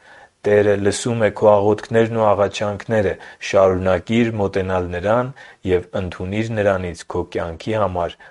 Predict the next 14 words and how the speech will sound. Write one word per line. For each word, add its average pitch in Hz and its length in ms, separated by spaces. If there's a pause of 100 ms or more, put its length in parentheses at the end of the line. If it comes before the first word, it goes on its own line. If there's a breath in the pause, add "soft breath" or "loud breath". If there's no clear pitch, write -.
(140 loud breath)
անհրաժեշտ 90 800
օգնությունը։ 82 720 (1040 loud breath)
Մի 107 180
հատված 107 480
եմ 98 160
ուզում 92 240
կարդալ, 113 520
որը 104 260
հիմնված 110 640
է 113 100 (300 loud breath)
Սաղմոս 104 580 (260 loud breath)
երեսունչորսի 98 1040 (420 loud breath)
վեցերորդ 101 640
խոսքի 92 480